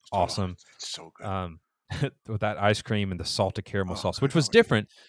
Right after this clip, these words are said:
Speaker 2: than, I've only known Ohana one time before, and it was a, like, that banana caramel sauce that they
Speaker 1: Right,
Speaker 2: used to
Speaker 1: right,
Speaker 2: have years
Speaker 1: right,
Speaker 2: ago.
Speaker 1: right.
Speaker 2: But now they've changed to a salted caramel sauce, which was good and no problem. I think I liked the banana one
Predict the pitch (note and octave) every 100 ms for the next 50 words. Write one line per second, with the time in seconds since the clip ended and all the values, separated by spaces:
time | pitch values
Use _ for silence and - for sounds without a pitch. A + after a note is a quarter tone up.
0 | _ _ - B2 A2+ A2+ A#2 G3 F#3+ F3
1 | D#3+ C#3 C#3+ B2 B2+ A#2+ C3+ C#3+ C3+ G#2
2 | G2 F#2+ F2+ G2 G2 G2+ F#2+ - G2 F#2+
3 | F2+ - _ - G#2+ A#2 G2 G2 F#2 G2+
4 | B2 - C#3 C#3 D3 D3 - C#3+ C#3+ -
5 | A2 G2+ A2+ G#2 A#2 G2+ F#2+ F#2+ A#2+ B2
6 | C3+ - _ _ A2 B2+ C3 A#2 - A2+
7 | G#2 - G2 - - D#3+ F#3 C#3+ G#2+ -
8 | G2 F2 E2+ - F2 E2+ C#3+ C#3+ G#3 -
9 | C#3 A#2 D3 _ _ A#2+ A#2+ - G2 G2
10 | G#2 - E3+ D3+ D3+ A2+ G#2+ G#2+ G#2+